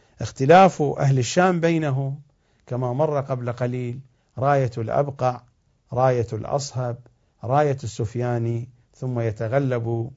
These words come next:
السفياني على كل الرايات التي تخرج في الشام. اختلاف أهل الشام بينهم،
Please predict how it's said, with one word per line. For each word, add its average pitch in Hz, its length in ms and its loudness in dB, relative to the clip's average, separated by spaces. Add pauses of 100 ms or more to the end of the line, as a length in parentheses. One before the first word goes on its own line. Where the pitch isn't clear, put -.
(300)
السفياني 117 920 -2 (260)
على 110 360 -4
كل 151 260 -6
الرايات 120 600 0
التي 113 380 -6
تخرج 104 420 -6
في 92 120 -8
الشام. - 300 -12 (1500)
اختلاف 147 520 6
أهل 127 240 2
الشام 139 380 2
بينهم، 117 480 -2